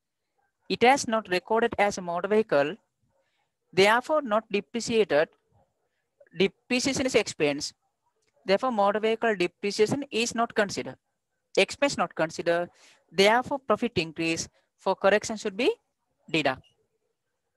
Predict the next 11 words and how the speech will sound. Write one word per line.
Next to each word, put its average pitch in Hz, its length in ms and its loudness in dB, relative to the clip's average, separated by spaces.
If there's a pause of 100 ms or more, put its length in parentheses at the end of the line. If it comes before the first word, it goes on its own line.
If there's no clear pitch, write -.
(280)
As 185 180 2
a 208 60 -4
motor 196 280 0
vehicle 226 400 -2
depreciation 214 840 -2 (480)
expense. 151 560 -2 (1600)
Motor 190 240 2
vehicle 208 320 0
depreciation 190 420 -4
expense 247 460 -2 (120)
undercasted. 156 800 -4